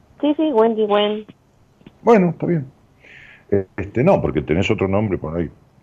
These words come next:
Speaker 2: Te, te llamaban por otro nombre. Eh,
Speaker 1: No.
Speaker 2: y, y Wendy, sos de Moreno y nos conocemos ¿cuánto hace?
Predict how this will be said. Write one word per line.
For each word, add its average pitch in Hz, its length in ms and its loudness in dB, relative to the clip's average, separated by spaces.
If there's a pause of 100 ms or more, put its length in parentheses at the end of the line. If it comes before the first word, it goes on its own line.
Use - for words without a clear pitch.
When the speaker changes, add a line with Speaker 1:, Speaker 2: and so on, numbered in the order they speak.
(400)
Speaker 2:
Te, - 220 -4
te 80 160 -6
llamaban 82 360 -2
por 78 100 -2
otro 95 180 -2
nombre. 71 220 -6 (580)
Eh, 127 500 6
Speaker 1:
No. - 180 -14 (340)
Speaker 2:
y, 131 320 -4
y 131 40 0
Wendy, 180 540 0 (160)
sos 143 260 0
de 160 60 2
Moreno 170 540 0
y 135 100 -2
nos 123 140 -2
conocemos 131 460 -4
¿cuánto 135 280 -2
hace? 78 220 -8